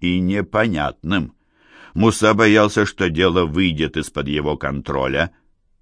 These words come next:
На самом деле так и случилось, но татарин об этом пока не подозревал. Ангел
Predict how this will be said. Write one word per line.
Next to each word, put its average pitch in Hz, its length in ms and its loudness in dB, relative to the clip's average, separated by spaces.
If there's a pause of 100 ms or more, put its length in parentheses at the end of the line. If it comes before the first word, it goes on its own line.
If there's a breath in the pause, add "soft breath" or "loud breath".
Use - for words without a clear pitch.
(140)
На 73 140 -6
самом 78 360 -4
деле 80 280 -2
так 80 240 -4
и 80 40 -6
случилось, - 760 -10 (260)
но 87 160 -2
татарин 90 600 -2
об 67 120 -6
этом 67 300 -6
пока 69 460 -2
не 71 180 -6
подозревал. 67 760 -6 (1040)
Ангел 90 540 2